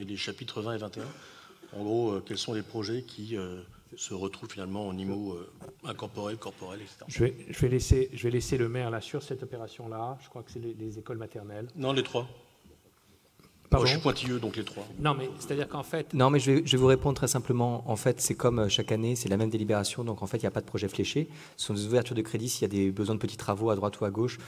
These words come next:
Speaker 3: pour éviter qu'il y ait, entre guillemets, une enveloppe qui ne soit pas assez, euh, conséquente sur les débuts d'année. Donc, il n'y a pas de
Speaker 1: Ok.
Speaker 3: projet fléché, il y a, c'est pas de l'investissement
Speaker 1: D'accord.
Speaker 3: au sens concret.
Speaker 1: C'est une forme de provision, enfin,
Speaker 3: Ouais,
Speaker 1: quasi investissement.
Speaker 3: tout à fait.
Speaker 1: D'accord,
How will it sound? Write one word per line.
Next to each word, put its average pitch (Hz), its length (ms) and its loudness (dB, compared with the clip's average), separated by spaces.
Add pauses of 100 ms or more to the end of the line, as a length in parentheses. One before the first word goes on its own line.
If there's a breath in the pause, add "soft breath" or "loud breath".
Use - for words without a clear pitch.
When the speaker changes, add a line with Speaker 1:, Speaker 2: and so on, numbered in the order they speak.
(220 loud breath)
Speaker 3:
pour 104 140 4
éviter 101 360 2
qu'il 101 180 -8
y 101 80 0
ait, 104 60 2
entre 95 200 -4
guillemets, 101 400 -2
une 95 140 0
enveloppe 95 240 -4
qui - 80 -12
ne 98 60 -8
soit 101 140 -8
pas 98 100 -6
assez, 98 320 -2
euh, 90 60 -2
conséquente 98 560 0 (300 loud breath)
sur - 180 -4
les 95 80 0
débuts 98 180 -4
d'année. 90 240 -4 (580)
Donc, 101 140 -6
il - 40 0
n'y - 0 -
a 98 40 2
pas 110 100 2
de - 40 -6
Speaker 1:
Ok. 110 60 0
Speaker 3:
projet 98 200 0
fléché, 98 280 -2
il 110 40 4
y 107 40 4
a, 107 40 4
c'est - 120 -2
pas 110 160 2
de 104 100 -4
l'investissement 101 400 -2
Speaker 1:
D'accord. 104 160 4
Speaker 3:
au 95 40 0
sens 95 240 -4
concret. - 180 -8
Speaker 1:
C'est - 220 -4
une 107 80 0
forme 113 160 -2
de 113 60 -2
provision, 107 320 -2
enfin, 95 140 -10
Speaker 3:
Ouais, 98 80 -8
Speaker 1:
quasi 107 140 -2
investissement. 98 360 -4
Speaker 3:
tout 107 60 -2
à 95 40 -2
fait. - 120 -6 (260)
Speaker 1:
D'accord, 98 260 -10